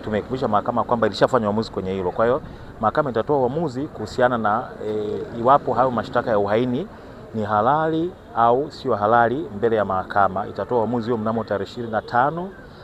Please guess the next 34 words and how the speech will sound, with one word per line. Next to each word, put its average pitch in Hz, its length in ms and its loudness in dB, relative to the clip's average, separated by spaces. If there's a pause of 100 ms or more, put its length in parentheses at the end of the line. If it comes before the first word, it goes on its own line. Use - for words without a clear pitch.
(140)
mwezi 104 260 -2
huu 117 60 0
Novemba 123 460 -2
saa 98 200 -2
tano 104 300 0
asubuhi. 90 520 -4 (580)
Kwa - 80 -4
basi 180 280 6
tutafika 135 360 -2
mahakamani 120 580 -2
na 113 180 -2
kama 131 220 -2
mahakama 113 440 0
itaona, 107 880 0 (480)
eh, 104 320 -2 (640)
imekubana 120 440 4
hoja 107 220 4
zetu 143 260 0
kwa 110 140 2
kiwango 104 320 -2
gani, 175 260 0
basi 117 320 0
tutapokea 101 680 -2
uamuzi 135 300 0
na 110 60 -2
tutajua 113 260 -4
jinsi 110 140 -8
gani 107 160 0
ya 98 60 -2
kufanyia 98 440 -4
kazi. 90 360 2
Leo 160 440 6 (540)
Nifa, 156 520 0
Strong 156 280 4